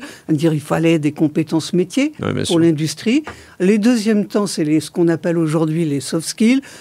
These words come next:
Speaker 1: où il faut être, euh, pas uniquement un bon professionnel, mais aussi être souriant, gentil, euh,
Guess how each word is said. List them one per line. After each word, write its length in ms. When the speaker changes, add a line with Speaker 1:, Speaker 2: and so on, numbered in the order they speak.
Speaker 1:
où 140
il 100
faut 240
être, 380
euh, 340
pas 300
uniquement 680
un 120
bon 200
professionnel, 840
mais 180
aussi 380
être 160
souriant, 480
gentil, 640
euh, 80